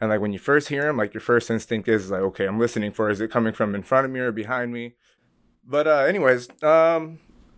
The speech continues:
but yeah, we were, uh, at the prison, and these three mortars came in. They just walked 'em right in, just sh-boom, sh-boom, sh-boom. And this entire wall that I was, I had literally been on this dirt road, just walked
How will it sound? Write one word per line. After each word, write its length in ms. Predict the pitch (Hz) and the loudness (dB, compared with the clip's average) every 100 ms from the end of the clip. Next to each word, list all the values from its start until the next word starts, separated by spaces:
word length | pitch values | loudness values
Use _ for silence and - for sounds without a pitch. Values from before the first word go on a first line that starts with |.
| _ _ | _ _
but 140 | 123 | 2
yeah, 160 | 127 143 | 6 6
we 120 | 123 | 4
were, 200 | 147 123 | 2 6
uh, 300 | 120 113 110 - | 6 6 4 2
at 160 | 143 | 2
the 60 | - | 6
prison, 420 | 156 139 143 147 - - _ - | 6 6 0 -4 -12 -20 _ 2
and 640 | 117 113 110 110 110 98 | 4 6 4 2 0 0
these 180 | 123 - | 0 2
three 160 | 139 | 2
mortars 340 | 131 123 120 - | 4 6 6 4
came 200 | 113 110 | 2 4
in. 140 | 107 | 4
They 100 | 104 | 4
just 180 | 107 90 | 2 2
walked 380 | 104 110 107 - | 6 8 8 4
'em 100 | 104 | 2
right 160 | 104 104 | 4 6
in, 140 | 101 | 2
just 160 | 92 - | 0 0
sh-boom, 500 | - - 160 143 113 | -2 2 2 4 4
sh-boom, 640 | - - - 175 147 123 | 2 -2 -2 -2 0 0
sh-boom. 720 | - - 165 165 147 107 92 - - - - _ - | -2 0 2 4 2 -2 -6 -10 -20 -20 -20 _ 0
And 400 | 110 110 107 101 | 2 4 4 4
this 200 | 101 - | 2 2
entire 500 | 113 - 143 139 123 | 0 2 4 4 2
wall 580 | 110 127 120 104 101 _ _ _ | 2 6 6 4 0 _ _ _
that 120 | 120 | 4
I 140 | 120 | 4
was, 180 | 117 113 | 4 2
I 100 | 120 | 4
had 140 | 143 127 | 4 4
literally 300 | 151 151 131 | 4 4 4
been 400 | 120 127 117 110 _ - _ | 4 4 2 -2 _ -20 _
on 120 | 123 120 | 2 4
this 140 | 117 | 2
dirt 260 | 123 135 - | 2 2 4
road, 340 | 123 117 113 | 4 4 2
just 220 | - 123 | -6 -6
walked 440 | 113 120 127 - | 0 2 2 -4